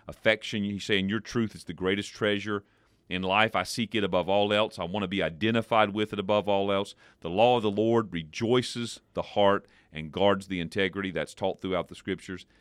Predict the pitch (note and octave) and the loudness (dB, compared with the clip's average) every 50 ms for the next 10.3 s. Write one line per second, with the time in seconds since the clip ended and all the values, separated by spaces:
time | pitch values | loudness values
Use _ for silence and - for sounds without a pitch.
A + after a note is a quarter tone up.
0 | _ _ _ _ _ - F2 A#2 D3+ E3+ D#3 C3+ - - A2+ G#2+ G#2 F#2 G2+ G2 | _ _ _ _ _ -2 2 2 2 4 2 0 -2 0 -2 -2 0 0 -2 -2
1 | - A2+ - - - - F3 G#3 A3+ D#3+ A2 - - - - - - _ _ _ | -2 -6 -6 -6 -2 2 4 4 4 4 2 -2 -6 -12 -12 -14 -16 _ _ _
2 | _ _ _ _ _ _ _ _ - F#2 F#2+ F2 F2 D#2+ G2 F#2 F2+ F2+ - - | _ _ _ _ _ _ _ _ 0 0 0 0 2 4 4 6 6 4 0 -2
3 | F2+ F2 F2 F2 F2 F2 - - F2 F2+ F#2 F#2+ G#2+ G#2+ G#2 - A2 G2 - - | -2 0 2 2 0 0 -4 -6 -6 -6 -4 -4 -4 -4 -4 -6 -8 -8 -6 -10
4 | F#2 F2+ - G2 G2 F#2+ F2+ F#2 F#2+ F#2 - - F2+ - - D#2+ D2+ - A#2+ C3 | -10 -6 -2 -2 -2 0 0 -2 -4 -4 -6 -8 -10 -8 -10 -14 -4 0 2 2
5 | A2+ E2 D#2+ - - B2+ C3 C3+ C3+ C#3 C3+ B2+ - - B2+ B2 B2 A#2+ A#2 G#2+ | 4 2 0 -2 0 2 2 2 2 -2 -6 -8 -6 -2 0 0 2 0 0 -2
6 | G#2 G2 G2+ G#2+ A2 A2 G#2+ G2 F#2 F2+ F2 - A2 A2+ A2 A2+ G#2+ G2+ G#2+ G#2+ | -4 0 2 2 2 2 2 2 2 0 0 0 0 0 0 0 -2 -4 -6 -6
7 | G2 - - - G#2+ G#2+ G#2+ G2+ F2+ E2 E2 F#2 G2+ G#2 G2+ - F#2 - - A2 | -6 -8 -6 -4 -4 -4 -2 -2 -2 -2 0 0 0 -2 -2 -6 -12 -6 -4 -4
8 | A2 A2 A2+ G#2+ - - - F#2+ G2 B2 C#3 C#3+ - _ - B2 A#2+ A2+ - A2+ | -4 -4 -6 -10 -12 -12 -12 -4 0 0 0 0 -2 _ -6 -6 -6 -4 -2 -4
9 | G#2 F#2+ F2 G#2 G2+ G2+ F#2 F2 - - G2 G#2 A#2 B2+ A#2 G#2 A2 G#2 G2 F#2 | -4 -2 0 0 0 0 0 -2 -4 -2 2 2 2 2 4 4 2 4 4 2
10 | F#2 F#2 F#2 F#2 F2+ | 2 2 2 2 0